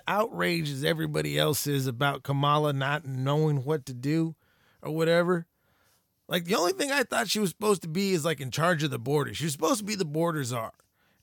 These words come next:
And it didn't happen. We still got, um, illegal aliens or undocumented Mexicans that aren't Mexican, non-Mexican, Me-,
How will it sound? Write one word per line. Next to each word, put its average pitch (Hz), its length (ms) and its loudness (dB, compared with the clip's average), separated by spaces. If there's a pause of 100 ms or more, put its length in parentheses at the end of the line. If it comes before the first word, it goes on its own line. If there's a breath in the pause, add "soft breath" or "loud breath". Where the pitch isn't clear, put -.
And 180 480 0 (680)
it 190 160 4
didn't 233 280 2
happen. 135 500 -2 (920)
We 143 120 -6
still 208 320 2
got, 180 300 0 (1300 soft breath)
um, 151 360 -2 (720)
illegal 196 440 2
aliens 185 600 2
or 127 180 -6
undocumented 170 960 0 (680)
Mexicans 165 920 0
that 143 180 0
aren't 160 220 2
Mexican, 170 680 2
non-Mexican, 170 840 2
Me-, 170 80 2